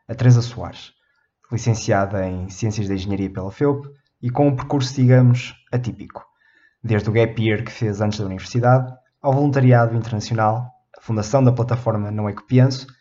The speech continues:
e à direção da associação O Meu Lugar no Mundo.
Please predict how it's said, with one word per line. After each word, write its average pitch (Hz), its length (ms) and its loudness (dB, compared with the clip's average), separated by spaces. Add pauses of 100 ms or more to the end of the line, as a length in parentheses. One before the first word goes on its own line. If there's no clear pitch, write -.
(320)
e 160 40 2
à 143 60 10
direção 139 480 2
da 127 80 6
associação 123 720 2
O 113 40 -4
Meu 117 160 4
Lugar 104 300 2
no 90 60 -6
Mundo. 87 280 -12